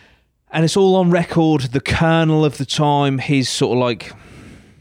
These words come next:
not made a career out of it, but he's written a book, and, you know, he does, like, you know, press tours and all that sort of shit. And, uh, this guy who was, who was at the shop was, was telling me all about it.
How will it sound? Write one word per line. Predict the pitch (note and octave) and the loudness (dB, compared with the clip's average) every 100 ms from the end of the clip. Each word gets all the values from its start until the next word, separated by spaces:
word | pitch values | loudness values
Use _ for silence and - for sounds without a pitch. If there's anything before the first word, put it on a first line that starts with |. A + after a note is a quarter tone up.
| - | -20
not | B2+ | -12
made | C3 C3 | -4 -4
a | A#2+ | -2
career | B2+ B2 B2+ | 0 0 0
out | B2+ | 0
of | A#2 | -4
it, | A#2+ | -6
but | |
he's | A2 A2 | -8 -6
written | F#2 | -6
a | G#2+ | -4
book, | A2+ A2 - | -2 -4 -4
and, | A2 | -4
you | |
know, | G#2+ G#2+ | -2 -4
he | G#2 | -2
does, | G#2+ - | -4 -6
like, | F#2 - | -12 -12
you | F#2+ | -10
know, | F#2 F2+ | -8 -10
press | - F2 - | -10 -10 -10
tours | - G#2+ | -14 -14
and | G#2+ | -16
all | |
that | - | -16
sort | - A#2+ | -16 -16
of | |
shit. | G#2+ - _ - - - - - | -18 -18 _ -20 -20 -20 -16 -6
And, | A2+ A#2 A2+ A#2 | -2 -2 -2 0
uh, | A2+ G#2+ F#2 | 2 2 0
this | D2+ | -4
guy | - D3 C#3 G#2+ E2+ | -4 -2 0 -2 -2
who | G2+ G2+ | 0 0
was, | F#2 - - | -2 -6 -10
who | A#2 G#2+ | -2 -2
was | F#2+ | 0
at | A2 - | -4 -6
the | |
shop | - G2+ D2+ - | -6 -4 -4 -8
was, | G2 - | -14 -14
was | - | -18
telling | - A2 G#2 | -10 -6 -4
me | F#2+ | -2
all | F2+ D2 | -4 -4
about | - C#2 C#2 - | -6 -8 -10 -14
it. | - - | -16 -16